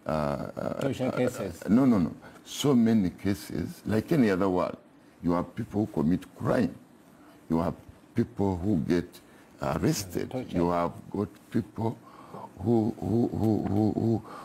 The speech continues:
Speaker 1: who appear in courts. These cases are in courts. Many of, of, of, of the investigations are going on. And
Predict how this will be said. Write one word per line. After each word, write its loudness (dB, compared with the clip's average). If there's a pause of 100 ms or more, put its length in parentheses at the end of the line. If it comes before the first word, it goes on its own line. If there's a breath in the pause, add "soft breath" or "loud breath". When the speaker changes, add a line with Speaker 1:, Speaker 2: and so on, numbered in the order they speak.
Speaker 1:
who 2
appear 0
in 4
courts. -2 (480 loud breath)
These 0
cases 0
are -4
in -4
courts. -4 (800 loud breath)
Many 6
of, 0
of, 0
of, -2
of -2
the 2 (100)
investigations -2
are -4 (120)
going 2
on. 0 (1300 loud breath)
And 2